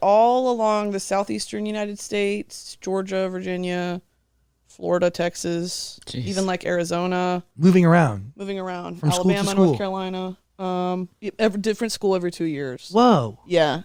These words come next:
Speaker 1: And then we were in South Korea for sixth grade, and then we were in Texas from seventh grade until I graduated high school.
Speaker 3: So that's the longest you spent anywhere?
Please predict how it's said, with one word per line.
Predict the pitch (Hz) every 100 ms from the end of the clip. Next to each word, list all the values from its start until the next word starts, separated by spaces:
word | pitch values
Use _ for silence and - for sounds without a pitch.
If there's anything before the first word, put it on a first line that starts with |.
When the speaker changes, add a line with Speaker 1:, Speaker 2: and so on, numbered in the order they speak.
| -
Speaker 1:
And | 196
then | 190 185
we | 185
were |
in | 185
South | 185 196 -
Korea | 214 196
for | 196
sixth | - 180 -
grade, | 185 180 175
and | 180
then | 180
we | 175
were | 170
in | 175
Texas | - 165 - 170 -
from | 175 156 156 - -
seventh | - 160 156 -
grade | 147 - - _ -
until | 175 160
I |
graduated | 156 - - -
high | -
school. | - - - _
Speaker 3:
So | - 156
that's | 175 202
the | 160
longest | 139 160 165 170
you | 147 - _ -
spent | - 147 123
anywhere? | 180 226 -